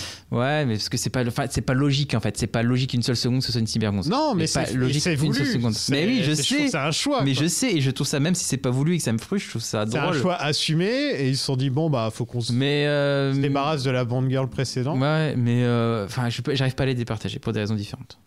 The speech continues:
Speaker 1: Mais certainement pas Beyoncé.
Speaker 2: Je pense que Vanessa a un meilleur arc, euh, alors que Felicity n'en a pas forcément.
Speaker 1: C'était un peu sa Vesper.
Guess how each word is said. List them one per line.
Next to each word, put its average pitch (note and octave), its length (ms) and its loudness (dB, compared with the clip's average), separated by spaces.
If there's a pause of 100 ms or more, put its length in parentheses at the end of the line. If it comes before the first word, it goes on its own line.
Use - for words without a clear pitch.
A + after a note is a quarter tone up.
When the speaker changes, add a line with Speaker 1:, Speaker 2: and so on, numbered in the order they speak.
(520)
Speaker 1:
Mais A#2+ 60 0
certainement B2 400 0
pas A2 100 -2
Beyoncé. A#2 300 -6 (800)
Speaker 2:
Je D3 100 -2
pense G3+ 400 -2
que D3 460 0
Vanessa C#3+ 440 0
a C3+ 60 0
un B2 40 0
meilleur B2 420 0
arc, - 560 -6 (240)
euh, A2+ 400 0
alors A2+ 200 -2
que - 100 -8
Felicity A2+ 600 -4
n'en A2+ 160 0
a G#2+ 80 -2
pas - 220 -4
forcément. A#2 480 -4
Speaker 1:
C'était A2+ 80 2
un A2 40 2
peu B2 120 0
sa A2+ 160 0
Vesper. A2 380 0